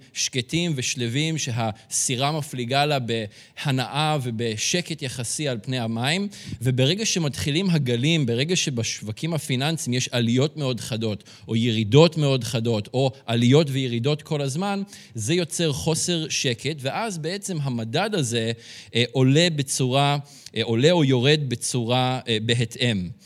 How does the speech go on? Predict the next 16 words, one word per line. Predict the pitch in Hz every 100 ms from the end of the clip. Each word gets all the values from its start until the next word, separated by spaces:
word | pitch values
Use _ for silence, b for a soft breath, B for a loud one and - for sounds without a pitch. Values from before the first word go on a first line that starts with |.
| B B 151
ו-, | 107 101 135 139 131 135
ובעצם | 120 113 131 127 202 220 208
יש | 226 -
שרואים | 190 151 160 220 196
ב-, | 143 127 117
בכלי | 120 - 220 262
הזה, | 190 123
במדד | 117 117 113 120 180 208
הזה, | 160 120 113 113 113 B B B -
אה, | 117 107 104 107 - -
כלי | 175 220
שמסוגל | 196 156 135 - 135 156 180
להעיד | 170 139 131 175 202
על | 170 139
מידת | 127 120 165 190
הפחד | 151 - 180 196 - 131 120